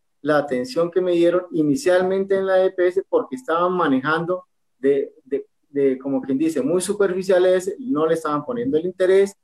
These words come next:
y como dicen por ahí, me estaban bajando la caña. Quiere decir que de verdad no le estaban poniendo el interés,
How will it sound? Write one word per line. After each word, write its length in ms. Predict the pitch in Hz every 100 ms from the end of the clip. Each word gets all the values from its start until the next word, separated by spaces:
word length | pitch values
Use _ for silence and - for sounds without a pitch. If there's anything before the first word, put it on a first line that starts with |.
| _ _ _
y 220 | - 220 220
como 400 | 208 185 180 180
dicen 280 | 175 180 170
por 160 | 170
ahí, 180 | 160 190
me 140 | 175
estaban 460 | 143 - 139 143 156
bajando 360 | 127 123 131 156
la 160 | 160
caña. 340 | 226 226 180 135 _ _ _
Quiere 220 | 202 202 214
decir 340 | 202 208 208
que 120 | -
de 160 | 202 139
verdad 200 | 120 147
no 80 | 165
le 60 |
estaban 260 | 165 175 175
poniendo 300 | 160 139 147
el 80 | 165
interés, 480 | 175 180 175 180